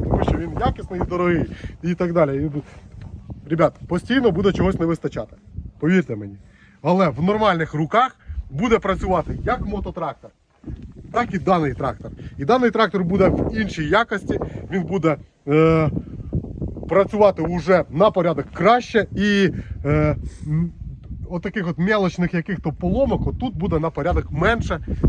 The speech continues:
чим в даному, е, мототракторі. Але, е, також є, е, щоб, давайте так, щоб було всім, е,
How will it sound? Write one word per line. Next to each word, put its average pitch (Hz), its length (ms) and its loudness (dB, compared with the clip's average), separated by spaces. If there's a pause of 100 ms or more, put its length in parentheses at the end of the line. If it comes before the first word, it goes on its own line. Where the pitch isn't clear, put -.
чим 202 160 -2
в - 140 -4
даному, 180 380 -4 (840)
е, 139 60 -12
мототракторі. 170 920 -2
Але, 196 420 4 (760)
е, 156 400 4
також 208 320 2
є, 202 360 4 (260)
е, 170 260 2 (280)
щоб, 208 160 0 (180)
давайте 190 280 2
так, 175 180 2 (200)
щоб 180 180 0
було 208 280 2
всім, 185 440 0 (440)
е, 160 340 2